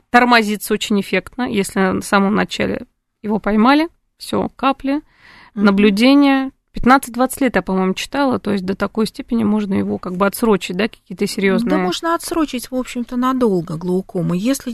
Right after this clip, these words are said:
Speaker 2: наблюдаться у врача. Но если уже диагноз глаукома поставлен, то к врачу надо ходить каждые три месяца, раз в год проводить обследование, компьютерная периметрия, электронная тонография,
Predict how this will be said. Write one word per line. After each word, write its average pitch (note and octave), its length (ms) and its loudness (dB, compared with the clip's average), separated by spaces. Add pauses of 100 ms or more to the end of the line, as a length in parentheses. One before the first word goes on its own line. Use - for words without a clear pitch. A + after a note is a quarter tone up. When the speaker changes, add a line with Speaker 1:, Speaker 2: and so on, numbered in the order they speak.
Speaker 2:
наблюдаться A3 680 -2
у A#3 40 -6
врача. A#3 520 -4
Но F3+ 100 -2
если A#3+ 280 -4
уже A#3+ 160 -6
диагноз A#3 440 -2
глаукома A3+ 540 -2
поставлен, B3+ 720 0 (480)
то B3+ 420 2 (300)
к - 80 -18
врачу B3 360 0
надо A3+ 220 2
ходить G#3 420 -6
каждые G#3+ 460 -4
три F#3+ 220 -6
месяца, F3+ 580 -4
раз B3 280 2
в A3 80 -4
год G3 320 -4
проводить G3+ 500 -4
обследование, F#3+ 800 -2 (320)
компьютерная G#3+ 680 -2
периметрия, F#3 720 -4
электронная A3 640 -2
тонография, F3+ 840 -6